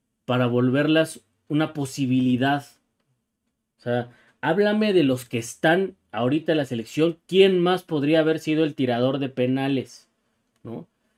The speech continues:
Y este idiota de Medrano hablando de Henry Martin y del Chucky Lozano, no mames, o sea,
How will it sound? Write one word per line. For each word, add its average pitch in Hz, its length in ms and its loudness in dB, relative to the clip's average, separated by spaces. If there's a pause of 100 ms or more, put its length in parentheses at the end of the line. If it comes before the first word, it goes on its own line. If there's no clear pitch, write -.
(120)
Y 110 180 -4
este 139 240 -4
idiota 156 480 2
de 156 100 2
Medrano 160 580 2
hablando 131 420 -4
de 127 160 -6
Henry 143 300 -2
Martin 147 460 -2
y 139 80 0
del 123 160 -2
Chucky 151 320 -8
Lozano, 143 460 -4
no 139 140 -4
mames, 156 640 -4
o - 40 -20
sea, 123 340 -4